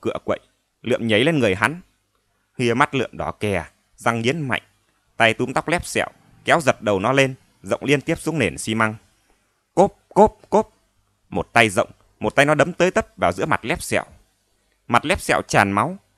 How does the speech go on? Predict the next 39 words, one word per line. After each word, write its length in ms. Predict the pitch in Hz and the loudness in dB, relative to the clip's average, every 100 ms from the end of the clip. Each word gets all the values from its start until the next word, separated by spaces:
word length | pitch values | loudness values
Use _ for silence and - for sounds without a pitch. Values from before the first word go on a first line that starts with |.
| _ | _
bàn 220 | 110 - - | 0 0 2
tay 140 | 123 | 0
Lượm 200 | 120 - - | 0 -4 -8
cũng 160 | 151 | -4
đỏ 140 | 98 82 | -2 0
lòm 260 | 95 78 | 0 -2
những 160 | 85 127 | -6 -6
máu 220 | 117 170 - _ | -6 -8 -18 _
vì 140 | 98 85 | -10 -6
đấm 160 | - | -6
phải 200 | 175 - | -8 -14
răng. 260 | 76 107 107 - _ _ _ _ _ _ _ _ _ _ _ _ _ _ _ _ _ _ _ _ | -4 -2 -2 -10 _ _ _ _ _ _ _ _ _ _ _ _ _ _ _ _ _ _ _ _
Lượm 260 | 104 113 - | -2 -2 2
đánh 160 | 120 | 0
lép 180 | 147 - | 2 -4
xẹo 260 | - 95 - _ _ _ _ | -4 -6 -6 _ _ _ _
không 200 | - 175 | -4 0
phải 200 | 107 - | 0 0
chỉ 80 | 98 | -2
bằng 160 | 92 | -4
sức 180 | - - | -6 -6
mạnh 220 | 151 98 | -6 -4
man 180 | 165 175 | -4 -4
dại 260 | 113 107 - | -2 -4 -2
của 100 | 95 | -8
nỗi 120 | - | -8
tức 140 | 202 | -10
giận, 220 | - 107 - _ _ _ | -4 -4 -4 _ _ _
mà 120 | 98 95 | -8 -6
cả 200 | 80 78 | -4 -4
với 100 | 117 | -4
nỗi 120 | - | -2
uất 120 | - - | -4 -4
ức, 160 | - _ _ _ _ | -10 _ _ _ _
buồn 240 | - 90 | -2 -2
khổ 200 | 82 78 | -4 -8
bị 140 | 82 90 | -8 -4
dồn 300 | 131 82 80 | -2 -2 -2
nén. 240 | 95 160 | -4 -6